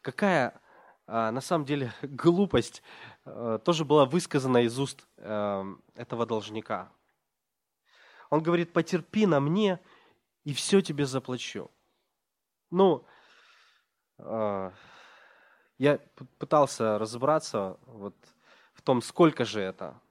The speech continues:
Да, хотя я уверен, что, скорее всего, это была гипербола, потому что талант — это самая высшая мера, единица измерения золота.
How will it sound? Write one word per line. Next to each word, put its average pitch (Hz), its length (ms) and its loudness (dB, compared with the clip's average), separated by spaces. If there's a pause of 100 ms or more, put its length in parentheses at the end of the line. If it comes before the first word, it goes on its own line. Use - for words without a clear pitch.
(240)
Да, 127 120 6
хотя 160 380 4
я 147 200 4
уверен, 147 360 2 (340)
что, 123 320 0
скорее 151 300 2
всего, 147 280 0
это 143 180 -2
была 131 240 0
гипербола, 127 800 -2 (600)
потому 117 320 -4
что 107 460 -2 (300)
талант — 147 520 2 (120)
это 139 220 -10
самая 143 360 0
высшая 131 440 -4
мера, 135 300 0
единица 127 580 -4
измерения 127 500 2
золота. 110 720 2